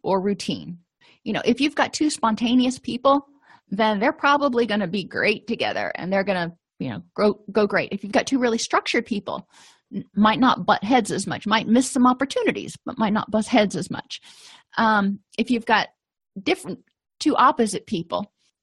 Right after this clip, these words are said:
just knowing that so you can plan for it. And do you make decisions easily and, you know, work within time limits, or always wonder what other information is out there? What are you missing? This can kinda help you get an idea when you're working with people about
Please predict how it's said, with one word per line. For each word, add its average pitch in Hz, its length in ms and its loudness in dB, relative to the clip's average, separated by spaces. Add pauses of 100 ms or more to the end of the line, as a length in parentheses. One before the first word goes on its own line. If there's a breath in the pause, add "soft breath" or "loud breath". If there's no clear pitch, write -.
(120)
just 294 160 0
knowing 247 480 6
that 117 260 -6
so 233 120 -4
you 208 80 -2
can 208 120 -2
plan 190 320 -2
for - 200 -6
it. - 100 -10 (880 loud breath)
And 269 120 4
do 302 60 2
you 339 100 2
make 370 220 2
decisions 302 580 2
easily 196 640 -2 (420)
and, 214 380 -2 (160)
you 226 100 -2
know, 214 120 0
work 214 200 2
within 233 220 2
time 226 260 2
limits, 175 360 -2 (240 loud breath)
or - 140 2
always 247 360 4
wonder 208 320 0
what 185 340 0
other 208 240 2
information 185 600 -4
is 170 100 -4
out 160 240 0
there? 76 160 -4
What 170 200 -2
are 185 40 -2
you 170 160 -4
missing? 160 600 -6 (1040 loud breath)
This 294 260 -4
can 311 240 -4
kinda 254 260 -2
help 233 300 0
you 208 80 -6
get 202 220 -4
an 208 80 -4
idea 185 580 -6
when 190 160 -2
you're 185 120 -2
working 190 340 0
with 180 180 -6
people 180 360 -2
about 202 300 2